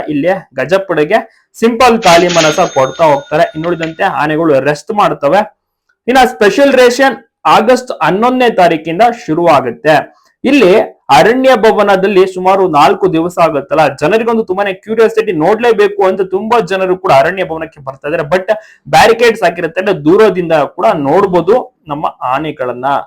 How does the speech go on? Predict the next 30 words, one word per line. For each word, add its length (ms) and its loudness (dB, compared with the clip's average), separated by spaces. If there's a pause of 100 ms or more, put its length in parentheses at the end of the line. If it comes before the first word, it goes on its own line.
(320)
ಒಂಬತ್ತು 460 2
ಆನೆಗಳು 540 6
ಅರಣ್ಯ 560 0
ಭವನದಲ್ಲಿ 560 -2
ಬೀಡು 220 -4
ಬಿಟ್ಟಿರುವಂತದ್ದು, 600 -6
ಅಲ್ಲೇ 380 -6
ಮೇವು 440 -10
ಎಲ್ಲವನ್ನೂ 320 -12
ಕೂಡ 180 -12
ಕೊಡ್ತಾರೆ. 600 -12
ಆ, 120 -6
ಬೆಳಗ್ಗೆ 260 -6
ಮತ್ತೆ 240 -6
ಸಂಜೆ 440 -6
ಸಿಂಪಲ್ 360 -6
ಆಗಿರುವಂತಹ 420 -4
ಒಂದು 260 -4
ವಾಕಿಂಗ್ 420 0
ಅರಣ್ಯ 440 -4
ಭವನದ 400 -4
ಒಳಗಡೆನೆ 680 -2
ಮಾಡಿಸ್ತಾರೆ. 840 -4 (260)
ತುಂಬಾ 220 4
ಜನರಿಗೆ 580 2
ಖುಷಿ 360 2
ಇದೆ 400 0
ಮೈಸೂರಿಗೆ 460 0
ಆಗಮಿಸಿರುವಂತಹ 800 -2
ಗಜಪಡೆಯನ್ನ 720 -4